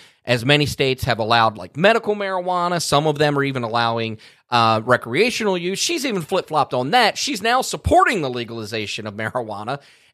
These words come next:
And even though, by the way, uh, when she was A G,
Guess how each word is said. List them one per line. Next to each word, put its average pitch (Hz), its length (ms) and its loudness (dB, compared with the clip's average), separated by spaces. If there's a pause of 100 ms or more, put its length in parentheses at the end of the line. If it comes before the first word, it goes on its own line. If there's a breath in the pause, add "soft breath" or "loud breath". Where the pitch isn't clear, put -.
And 185 360 2 (280)
even 247 320 -2
though, 185 380 4
by 143 220 2
the 135 80 -2
way, 120 420 -2 (100)
uh, 143 140 -2
when 156 180 -2
she 214 140 -6
was 160 180 -6
A 175 160 0
G, 196 440 -6